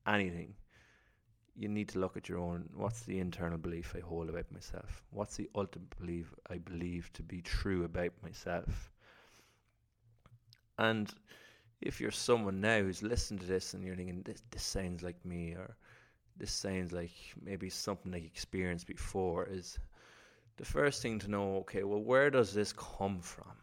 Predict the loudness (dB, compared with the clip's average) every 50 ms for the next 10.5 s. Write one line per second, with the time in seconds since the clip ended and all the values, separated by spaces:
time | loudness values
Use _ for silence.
0 | -14 -12 -12 -12 -12 -14 -4 -4 -4 -2 0 2 2 2 2 0 -2 -4 0 2
1 | 2 0 0 -4 -12 -20 -20 -20 -20 -20 -20 -20 -20 -20 -20 _ _ -2 2 4
2 | 6 6 8 8 6 4 4 2 0 0 2 4 6 6 6 6 6 2 -4 -12
3 | -6 -2 -2 -2 -2 -4 -2 -2 0 0 0 0 -2 -4 -6 -6 -2 2 2 2
4 | 2 0 -2 -2 0 0 0 0 -2 -6 -10 -10 -10 -12 -12 -12 -12 -14 -16 -18
5 | -20 -20 -20 -20 -20 -20 -20 -20 -20 -20 -20 -20 -18 -18 -14 -2 -2 -2 0 0
6 | -2 -2 2 2 4 6 6 6 6 4 2 0 0 2 2 2 0 4 8 10
7 | 10 10 10 6 2 0 0 0 -2 2 2 2 2 2 2 2 2 2 0 2
8 | 4 4 4 4 0 -6 -8 -8 -6 -4 -4 0 2 2 4 6 4 4 4 2
9 | -2 -2 -8 -8 0 2 4 4 4 0 -2 0 2 2 2 0 -4 -4 -2 0
10 | 2 2 2 2 0 -4 -8 -12 -14